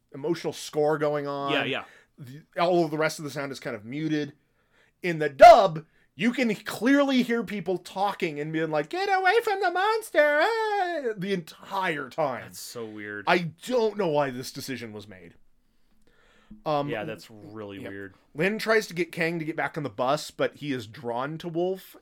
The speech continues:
Speaker 1: and so he hops into the truck and drives it away. The monster stares down a Buddhist priest.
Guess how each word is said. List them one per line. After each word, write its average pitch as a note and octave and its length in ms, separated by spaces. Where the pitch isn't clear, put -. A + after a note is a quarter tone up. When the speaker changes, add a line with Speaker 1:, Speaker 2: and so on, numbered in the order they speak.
Speaker 1:
and B2 340
so B2 520
he C#3 200
hops D#3 380
into D3+ 160
the C#3 80
truck C#3 400
and B2 260
drives A2+ 260
it D3 80
away. C4 260
The D#3+ 120
monster G3 380
stares E3 420
down D3+ 300
a D#3 40
Buddhist D3+ 380
priest. C3+ 500